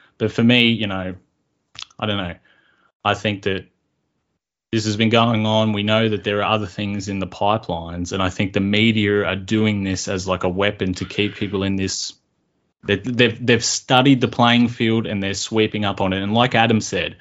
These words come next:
we've seen this happen before. This happened in the nine eleven movement. This happened in every other move, Occupy Wall Street, every other movement that's popped up trying to reveal the truth. It always gets colluded. There's a hundred different explanations,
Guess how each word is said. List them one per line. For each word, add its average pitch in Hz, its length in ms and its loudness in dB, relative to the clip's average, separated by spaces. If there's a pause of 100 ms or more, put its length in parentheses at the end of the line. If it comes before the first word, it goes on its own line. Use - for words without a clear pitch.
(440)
we've 104 160 -2
seen 113 380 4
this 110 140 2
happen 101 300 -2
before. 95 460 -6 (340)
This - 180 -6
happened 104 300 0
in 98 120 0
the 92 100 0
nine 104 280 4
eleven 117 380 4
movement. 120 520 4 (280)
This 98 160 -6
happened 101 340 0
in 95 120 -2
every 127 320 2
other 120 180 2
move, 110 260 2
Occupy 123 560 0
Wall 120 300 2
Street, 127 440 -2
every 156 260 0
other 147 160 2
movement 120 560 2 (140)
that's - 180 -4
popped - 340 -4
up 92 320 0 (720)
trying 117 280 4
to 113 120 -4
reveal 110 320 2
the 104 100 0
truth. 98 460 -6
It 92 100 -6
always 110 380 4
gets 95 200 -4
colluded. 110 840 2
There's 95 160 -6
a 90 60 -4
hundred 117 400 2
different 107 300 0
explanations, 104 1160 -2